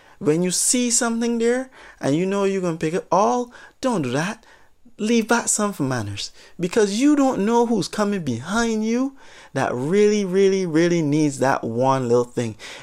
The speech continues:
That might be the one thing that that person could probably get to help them feel like, "Oh, all is well with the world." You would have taken away that from me,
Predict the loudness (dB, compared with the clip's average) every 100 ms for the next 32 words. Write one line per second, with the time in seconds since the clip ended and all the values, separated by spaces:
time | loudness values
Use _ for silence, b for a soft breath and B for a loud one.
0 | -4 -2 0 0 0 0 -2 -2 0 2
1 | 0 -2 -2 -4 -4 -2 0 0 -2 0
2 | -2 -2 -6 -6 -10 -2 0 0 -4 -4
3 | -4 -4 -10 B B B -6 -2 -4 -2
4 | -2 -2 -2 0 2 2 0 B B B
5 | -6 -4 0 -2 -4 B B 0 4 4
6 | 2 2 2 2 0 0 2 2 0 B
7 | B 0 2 4 2 0 0 0 -2 2
8 | 4 4 0 -2 -4 -4 -2 0 2 2